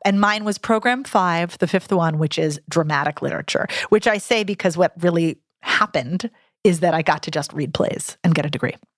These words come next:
And in my downtime, I was doing, I was doing, like, six shows a year. I mean, producing and acting and doing all the things. So it was an amazing, it was an amazing place to go for that. It didn't necessarily, like, launch me out into the acting world. You know, I ended up having to get the M F A and feeling like I needed to fill in the gaps.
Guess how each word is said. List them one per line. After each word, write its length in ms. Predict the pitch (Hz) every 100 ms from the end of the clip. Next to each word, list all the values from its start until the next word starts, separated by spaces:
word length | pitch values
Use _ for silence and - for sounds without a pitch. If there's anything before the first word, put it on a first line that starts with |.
| _
And 160 | 196 185 _ _ _ 208
in 100 | 180
my 240 | 175 190 -
downtime, 680 | 339 330 - 190 170 165 165 - - -
I 140 | 190 170
was 320 | 160 156 - _
doing, 220 | 247 214 156
I 120 | 196
was 100 | 190
doing, 160 | 208 175
like, 140 | 151
six 240 | - - -
shows 280 | - 151
a 40 | 160
year. 220 | 151 131
I 60 | 151
mean, 160 | 165
producing 460 | - 170 170 160 185
and 60 |
acting 360 | 131 151 147 143
and 120 | 123
doing 160 | - -
all 80 | -
the 60 | -
things. 220 | - -
So 220 | 196 170 - _ _ _ _ _ _ -
it 140 | 269
was 160 | 262 254
an 80 | 226
amazing, 580 | 208 185 180 170 160 151 - _ 220
it 20 |
was 100 | 233
an 60 |
amazing 480 | 247 220 214 196 180
place 240 | 180 160 -
to 80 | 165
go 200 | 160 160
for 100 | 196
that. 260 | 185 185
It 100 | 190
didn't 180 | 185 170
necessarily, 480 | 170 175 - 160 160
like, 300 | 160 160 - - - _ -
launch 360 | 180 190 180 185
me 140 | 175
out 260 | 170 160 180
into 600 | 165 156 - 156 151 147
the 100 | 160
acting 300 | 160 - 220
world. 260 | 233 247
You 80 | 247
know, 100 | 254
I 40 | 196
ended 160 | 160
up 120 | 165
having 200 | - 151
to 60 | 151
get 240 | 147 -
the 80 | 160
M 100 | 143
F 140 | 143 185
A 240 | 180 160
and 120 | 156
feeling 220 | 160 147
like 180 | 151 147
I 60 | 156
needed 240 | 147 147
to 80 | 147
fill 160 | - 147
in 80 |
the 80 | -
gaps. 280 | - 156